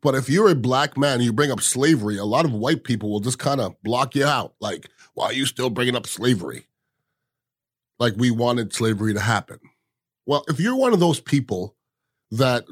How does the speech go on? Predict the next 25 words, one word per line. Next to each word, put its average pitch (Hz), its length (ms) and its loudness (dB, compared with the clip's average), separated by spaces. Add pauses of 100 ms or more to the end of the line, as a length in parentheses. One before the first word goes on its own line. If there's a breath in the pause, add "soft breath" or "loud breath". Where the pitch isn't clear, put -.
don't 139 220 2
wanna 139 220 2
hear 120 200 2
black 117 340 0
people 104 200 -4
bring 104 180 -2
up 92 120 -8
slavery, 92 560 -4
then 123 380 0 (1500 soft breath)
I 143 80 4
hope 156 280 4
you 226 140 2
cringe 120 840 0 (400)
when 117 480 2 (280)
Bill 147 400 2
Barr, 107 460 0
who 110 160 0
is 101 140 -2
our 107 440 -2
attorney 117 420 0
general, 104 380 0
by 90 180 -4
the 80 80 -8
way, 76 260 -6 (960)
compared 143 1000 2